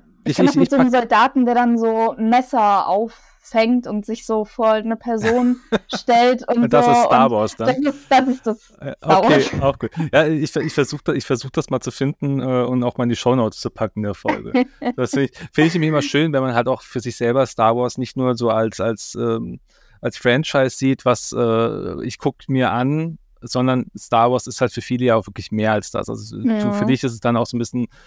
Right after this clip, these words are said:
Speaker 2: so die Rettung vom Alltag oder f-, zumindest früher aus, äh, in der Schulzeit. Ähm, ich erlebe das für mich ähnlich. Ähm, hat, Star Wars hat für mich einen ganz, ganz hohen Stellenwert, weil ich einfach da auch für mich selber meine,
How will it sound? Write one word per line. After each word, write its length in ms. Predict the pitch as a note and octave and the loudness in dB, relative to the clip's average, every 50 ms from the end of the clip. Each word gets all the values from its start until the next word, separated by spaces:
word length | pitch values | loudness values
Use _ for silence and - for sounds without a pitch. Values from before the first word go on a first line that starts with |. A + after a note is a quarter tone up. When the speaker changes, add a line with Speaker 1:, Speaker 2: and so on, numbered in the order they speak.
| - - _ | -20 -20 _
Speaker 2:
so 140 | - C3 | -6 -4
die 100 | A#2 A#2 | -2 0
Rettung 320 | A#2+ - C3 - - C#3 B2+ | 0 2 0 0 0 -2 -2
vom 160 | - C3 B2 | 0 0 0
Alltag 600 | G#2+ A#2 B2+ C3 - - C3 C3 C3+ - - _ - | 0 0 0 -2 -2 -2 -2 -2 -2 -2 -6 _ -8
oder 180 | A#2 A#2 A2+ A2+ | -4 -2 0 0
f-, 120 | G#2+ - - G#2+ - - - - | -2 -2 -8 -20 -20 -20 -18 -8
zumindest 320 | - - A#2+ A#2 G#2+ - | -4 -2 -2 -2 -2 -4
früher 360 | - B2+ B2 C3 C3+ C#3 C3+ | -2 0 0 2 0 0 -2
aus, 220 | B2+ A#2+ - - - | -4 -6 -6 -8 -6
äh, 40 | B2 | -4
in 720 | A#2+ A#2 A#2 A#2+ A2+ A#2+ B2 A#2 B2 B2 A#2+ A#2+ A#2+ A2+ | -2 -2 -2 -4 -4 -6 -10 -10 -10 -8 -8 -8 -6 -6
der 80 | A#2 A2+ | -6 -8
Schulzeit. 540 | - - C3 C3 - - C3+ B2+ B2+ A#2+ _ _ - - _ _ _ _ | -6 -6 -6 -6 -4 -2 -2 0 0 -2 _ _ -20 -20 _ _ _ _
Ähm, 180 | A#2 A#2+ A#2+ - - | -6 -4 -4 -4 -4
ich 260 | C#3 C3+ - - - | -6 -8 -8 -8 -4
erlebe 300 | A#2 C3 A#2+ B2 B2+ - | -2 0 2 2 0 0
das 200 | - A#2+ - - | -2 -4 -4 -4
für 80 | - B2 | -2 -2
mich 200 | B2 B2 G#2 C3 | -2 -2 -2 -2
ähnlich. 520 | B2 B2 B2+ C#3+ D3 D3 C#3+ - - - | -2 -2 0 0 0 -2 -4 -6 -8 -8
Ähm, 320 | - B2+ B2 A#2+ A#2+ G#2+ - | -6 -4 -4 -4 -6 -4 -4
hat, 120 | B2 - _ _ _ | -4 -6 _ _ _
Star 240 | - - B2 A2+ A#2+ | -4 0 2 2 4
Wars 140 | C3 - - | 2 0 -2
hat 100 | A#2 - | -4 -4
für 80 | - | -4
mich 160 | B2 A#2 - | -4 -4 -4
einen 60 | A#2+ A#2 | -4 -4
ganz, 180 | A#2 A#2+ - | -4 -4 -4
ganz 200 | - B2+ A#2+ - | -4 -6 -4 -2
hohen 200 | B2 B2 A#2+ B2 | -2 -2 -2 -2
Stellenwert, 600 | - - A#2 A2 A#2 B2+ B2 A#2+ A#2+ A#2+ A#2 - | -2 -2 -2 -2 0 0 0 0 0 0 0 0
weil 140 | A2+ A2+ A2+ | -2 -2 -2
ich 100 | G#2 A2+ | -2 -2
einfach 200 | A2+ - - G#2+ | -2 -4 -4 -4
da 100 | - A#2 | -4 -4
auch 180 | - A#2+ B2 - | -4 -4 -6 -8
für 160 | - - A2 | -10 -8 -6
mich 220 | A2 B2 - - | -6 -6 -6 -4
selber 380 | - - A2+ A2+ A#2+ B2+ B2+ B2 | 0 2 2 2 2 2 0 0
meine, 340 | B2 A#2 A#2 A#2+ A#2 A#2 | 0 0 0 -2 -2 -4